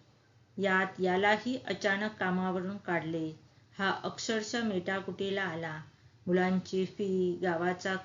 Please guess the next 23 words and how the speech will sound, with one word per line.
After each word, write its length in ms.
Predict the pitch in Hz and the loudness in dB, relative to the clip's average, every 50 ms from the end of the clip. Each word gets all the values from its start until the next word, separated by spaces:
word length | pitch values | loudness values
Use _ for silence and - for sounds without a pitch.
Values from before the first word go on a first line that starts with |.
| - | 0
खर्च, 340 | - 208 208 208 208 - - 185 180 180 180 - - | 0 2 2 2 -2 -2 -2 0 0 0 -2 -2 -2
इथला 400 | 180 175 180 - 185 180 180 185 | -4 -4 -2 0 0 2 2 2
घर 280 | 175 170 170 208 220 233 | 0 0 0 0 0 0
खर्च, 460 | 226 - 208 190 190 190 - - 185 180 175 175 170 - - - - - - - _ - | 0 -2 -2 -2 -2 -4 -6 -4 -2 0 0 0 -2 -6 -12 -20 -20 -20 -20 -20 _ 0
हे 140 | 185 185 180 | 2 2 2
सर्व 400 | 180 - 233 240 247 233 247 240 | 2 0 0 0 0 0 0 -2
कसेबसे 640 | 240 - 226 226 - 254 247 226 226 226 - 233 226 | 0 -2 -4 -2 0 0 0 0 0 -2 -2 -2 -4
चालवले. 680 | 220 - 208 175 175 175 175 170 170 170 160 160 151 156 - - - - - - _ _ - | -2 0 0 2 4 4 4 4 4 2 0 -2 -4 -6 -12 -18 -20 -20 -20 -20 _ _ -2
बरं, 340 | 180 220 254 247 208 185 175 175 - - - - - 190 185 | 0 2 4 4 4 2 2 -2 -6 -14 -20 -12 -8 -2 0
गेली 320 | 202 196 202 226 262 262 247 | 2 2 4 2 2 0 2
हे 120 | 233 254 254 | 0 -2 -2
कळले, 440 | 254 - - 214 208 208 214 220 - - - - - - | -2 2 4 4 6 6 6 4 2 -4 -12 -20 -6 0
कळले 340 | 214 208 214 214 233 240 233 | 2 4 4 4 4 2 2
असले 500 | 220 202 208 - - 214 208 190 190 202 - - - - - - - - - - - - - - _ _ - - _ _ _ _ _ - - _ - | 2 0 -2 -2 -2 -2 0 0 -2 -4 -6 -14 -20 -20 -20 -20 -20 -20 -20 -20 -20 -20 -20 -20 _ _ -20 -20 _ _ _ _ _ -20 -20 _ 2
तरी 320 | 254 247 247 240 220 214 208 208 - - - - - - - - - - - - | 4 4 6 4 2 0 -2 -4 -10 -18 -20 -20 -20 -20 -20 -20 -20 -20 -4 0
इब्रतीचा 680 | 202 214 - 214 226 240 240 247 247 233 233 - 240 240 | 0 2 2 4 2 2 2 2 0 0 0 0 0 0
पंचनामा, 880 | 240 - 214 202 196 185 185 214 208 202 196 185 185 185 180 180 180 185 - - - | 2 0 0 0 0 0 0 0 2 2 2 2 0 0 0 0 -2 -4 -6 -4 -4
कित्येकदा 720 | 220 208 - - 220 214 214 208 202 180 202 196 202 202 | -4 -4 -2 2 4 4 4 4 4 0 2 2 2 2
घरी 340 | 180 202 202 190 202 202 | 0 -2 -2 0 0 0
दिवाळी 480 | 185 185 208 196 208 202 214 214 226 226 | 0 0 2 2 4 4 4 4 2 2
साजरी 480 | 226 226 202 190 175 165 180 196 202 196 | 0 0 0 0 0 0 -2 -2 -2 0
झाली 340 | 202 214 214 214 196 202 | 2 2 2 2 2 0
असती 500 | 202 190 190 - - - 190 190 180 175 | -2 -2 -4 -8 -8 -4 -4 -2 -2 -4